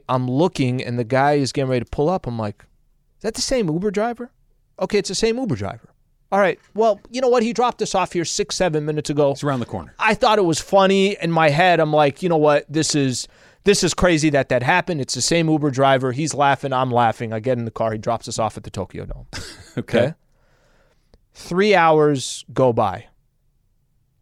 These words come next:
Speaker 1: Three and a half hours go by. Okay? Now, we're about a forty-minute walk back to the hotel. So we said,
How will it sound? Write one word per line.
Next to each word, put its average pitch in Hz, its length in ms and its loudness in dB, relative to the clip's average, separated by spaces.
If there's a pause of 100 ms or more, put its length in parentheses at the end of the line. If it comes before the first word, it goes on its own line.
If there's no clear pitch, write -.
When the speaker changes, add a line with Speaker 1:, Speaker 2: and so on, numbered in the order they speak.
(220)
Speaker 1:
Three 220 220 -2
and 196 100 2
a 139 40 0
half 139 280 -2
hours 110 300 -4
go 135 160 -12
by. 87 200 -14 (600)
Okay? 123 240 -2 (720)
Now, 180 380 2
we're 208 180 2
about 202 300 4
a - 40 0
forty-minute 180 720 2
walk 127 420 -2 (100)
back 123 280 0
to - 100 -4
the 117 120 -2
hotel. 104 540 -6 (500)
So - 180 2
we 160 140 4
said, 131 320 2